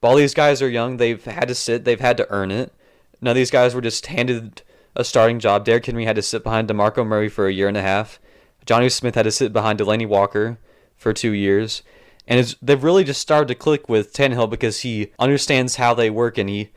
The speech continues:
he really shows just the potential they have. Jonnu Smith, with his speed and his ability to run after the catch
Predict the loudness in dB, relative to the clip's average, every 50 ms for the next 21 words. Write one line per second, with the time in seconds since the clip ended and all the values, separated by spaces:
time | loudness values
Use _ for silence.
0 | -16 -12 -8 -6 -4 -2 2 4 4 4 4 4 2 -2 _ _ -16 -12 -4 0
1 | 2 4 4 4 2 0 -4 -6 -6 -6 -6 -6 -6 -6 -4 -4 -2 0 0 -2
2 | -2 -2 0 0 2 2 2 0 0 -2 -2 -2 0 0 -2 -4 -4 -4 -4 -4
3 | -4 -4 -6 -8 _ -4 -2 0 0 0 0 -2 -2 0 0 0 0 0 0 -2
4 | -2 -2 2 2 2 2 2 0 0 0 0 0 0 -2 -4 -6 -10 -4 0 2
5 | 2 2 0 -4 -14 -14 -16